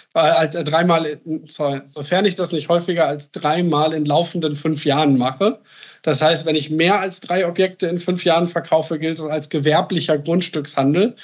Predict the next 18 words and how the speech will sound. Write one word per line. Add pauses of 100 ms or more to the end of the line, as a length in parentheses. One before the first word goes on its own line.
(260)
und
dann
zahle
ich
die
Gewerbesteuer. (360)
So,
damit
bin
ich
erstmal
beim
unschlagbaren
Steuersatz
von
knapp
sechzehn
Prozent.